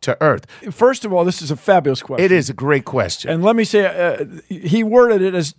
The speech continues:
Speaker 2: best as he could, but it's that, it's not just that Mars has, uh, it's not that Mars has more surface area. It has more surface area relative to its mass. It's a
Speaker 1: Gotcha.
Speaker 2: smaller thing. It has amount, about as much surface area as the land of the Earth,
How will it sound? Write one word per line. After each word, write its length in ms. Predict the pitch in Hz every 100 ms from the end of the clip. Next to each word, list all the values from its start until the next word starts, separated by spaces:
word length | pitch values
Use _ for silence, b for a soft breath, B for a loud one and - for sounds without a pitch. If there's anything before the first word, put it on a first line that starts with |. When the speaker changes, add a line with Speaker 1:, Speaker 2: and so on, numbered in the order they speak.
| - -
Speaker 2:
best 360 | 170 180 202 -
as 120 | 156
he 100 | 147
could, 320 | 127 190 127
but 220 | 113 135 156
it's 200 | 160 -
that, 240 | 170 - _
it's 120 | 160
not 140 | 202 214
just 200 | 196 180
that 100 | 160
Mars 300 | 160 170 -
has, 320 | 143 120 - - B B B B B B
uh, 200 | 139 127 123
it's 160 | 139
not 180 | 185 190
that 100 | 170
Mars 260 | 156 156 143
has 180 | 135 139
more 240 | 160 156
surface 500 | - 208 185 131 -
area. 220 | 110 107
It 40 | 135
has 120 | 131
more 160 | 160
surface 400 | 156 190 165 143
area 160 | 147 127
relative 380 | 135 135 131 107
to 140 | 117
its 120 | 107
mass. 480 | 123 120 95 - - -
It's 100 | 123
a 40 |
Speaker 1:
Gotcha. 140 | 117 87
Speaker 2:
smaller 420 | 175 190 208 190
thing. 380 | - 175 139 123
It 120 | 143
has 180 | 180 170
amount, 320 | 175 175 170
about 240 | 147 160
as 100 | 156
much 180 | 165 180
surface 420 | - 190 160 147
area 320 | 143 139 135 123
as 140 | 120
the 100 | 123
land 580 | 123 131 156 156 151 143
of 260 | - 131 113
the 120 | 117
Earth, 400 | 131 95 -